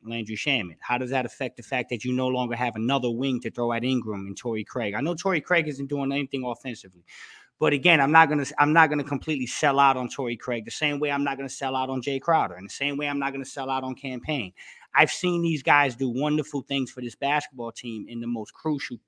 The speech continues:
s-, situations, the finals run last year and this incredible regular season. So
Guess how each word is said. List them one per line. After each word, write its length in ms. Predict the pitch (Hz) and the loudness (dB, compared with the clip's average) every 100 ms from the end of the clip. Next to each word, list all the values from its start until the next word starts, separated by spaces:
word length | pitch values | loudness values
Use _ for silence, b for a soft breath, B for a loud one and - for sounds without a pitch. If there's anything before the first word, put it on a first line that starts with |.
| _ | _
s-, 300 | - - 123 | -18 -14 -12
situations, 800 | - 147 - 135 156 - 107 104 B B B _ | -8 -8 -4 0 0 -2 -8 -10 B B B _
the 80 | 107 | 0
finals 420 | - 160 160 143 | 6 6 6 2
run 220 | 143 160 | 2 2
last 340 | 160 160 151 165 | 4 4 2 -2
year 180 | 165 131 | -4 -4
and 200 | 131 135 | -4 -4
this 140 | 131 | -6
incredible 420 | 120 - 127 120 | -8 -6 -6 -4
regular 280 | 123 117 113 | -4 -4 -4
season. 400 | - 196 113 101 b b b - | -4 -6 -6 -10 b b b -8
So 420 | - 170 156 | 2 4 4